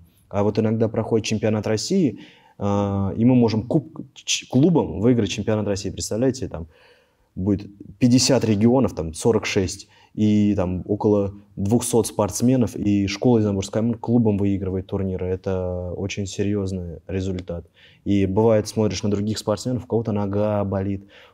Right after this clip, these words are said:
у кого-то рука болит, кто-то хромает. А мы все счастливые, "А, зашли, а, вышли". Это из-, благодаря тому, что систему, которую изобрел Дмитрий Юрьевич, она максимально эффективна для спортсменов.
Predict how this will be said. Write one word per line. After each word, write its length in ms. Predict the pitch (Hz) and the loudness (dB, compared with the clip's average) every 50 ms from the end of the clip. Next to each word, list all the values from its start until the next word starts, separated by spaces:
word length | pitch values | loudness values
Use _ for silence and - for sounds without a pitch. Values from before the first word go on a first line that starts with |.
| _ - | _ -12
у 80 | 98 | -6
кого-то 400 | - 107 104 110 120 120 113 107 | 0 0 2 0 0 0 0 0
рука 400 | 107 104 - - 107 104 104 104 | 0 0 0 0 2 2 2 2
болит, 160 | 104 101 95 | 2 0 -2
кто-то 200 | 98 110 107 113 | -2 -4 -4 -4
хромает. 680 | 107 - 110 104 101 104 101 104 104 101 98 98 98 101 - - - - - - | -4 -2 0 0 0 0 -2 -2 -2 -2 -4 -4 -6 -8 -12 -20 -20 -20 -18 -8
А 420 | - 98 101 98 98 98 98 101 98 | -2 0 2 4 4 4 4 2 2
мы 360 | 87 107 120 143 165 185 170 | 2 2 4 4 4 2 0
все 180 | - - 117 104 | -2 -2 -4 -4
счастливые, 520 | - - 107 - 120 113 104 107 107 127 | -2 -4 -4 0 0 2 4 4 6 6
"А, 560 | 185 226 247 233 226 226 214 214 208 190 - - - - - _ _ - | 6 6 6 6 6 6 6 4 4 2 0 -4 -20 -20 -20 _ _ -2
зашли, 440 | 101 104 208 202 - 156 156 165 | 0 0 0 2 4 4 6 6
а, 480 | 165 190 226 240 233 233 226 214 196 147 | 8 6 6 6 6 6 6 6 4 6
вышли". 400 | 120 143 147 143 - - 107 101 | 6 4 4 4 2 0 2 2
Это 400 | 104 127 117 - 127 117 110 104 | 2 2 4 4 4 4 4 2
из-, 180 | - - 104 101 | -2 -2 -4 -2
благодаря 460 | 101 104 104 113 107 110 110 113 113 | 2 2 2 2 2 2 2 2 0
тому, 260 | 113 107 120 139 156 | 0 -2 -2 -2 -4
что 320 | - - - 110 101 95 | -6 -2 0 0 0 0
систему, 720 | 98 - - 113 104 - - - 131 135 135 143 127 95 92 - | -2 -4 -6 -6 -6 -6 -2 2 4 4 4 4 0 -4 -4 -4
которую 520 | - 98 - 104 104 104 101 95 92 - - - - _ _ _ _ _ _ _ _ - | -6 -4 0 0 0 0 0 -4 -4 -8 -16 -20 -20 _ _ _ _ _ _ _ _ -4
изобрел 500 | 110 101 110 110 110 113 113 107 98 95 | -2 2 2 4 4 6 4 4 4 2
Дмитрий 380 | 101 101 101 98 101 101 107 113 | 0 0 -2 -2 -2 -2 2 2
Юрьевич, 540 | 143 185 180 143 113 104 95 - - - - - | 4 4 4 4 2 2 0 -2 -4 -10 -12 -10
она 540 | - 98 101 110 117 123 123 123 101 - - - _ _ - | -6 -4 -2 0 0 0 0 0 -2 -4 -10 -20 _ _ -4
максимально 760 | 101 110 107 - - - 110 110 113 113 127 127 113 107 95 | -2 -2 -2 -2 -2 0 0 2 2 2 2 2 2 0 0
эффективна 480 | - 107 95 - - 123 113 104 95 | -2 -6 -8 -4 -2 -2 0 0 -2
для 160 | 92 92 98 | -2 -2 -4
спортсменов. 640 | - - - 95 92 92 - 95 92 87 85 85 80 | -4 -4 -4 -6 -6 -6 -8 -10 -10 -10 -10 -12 -14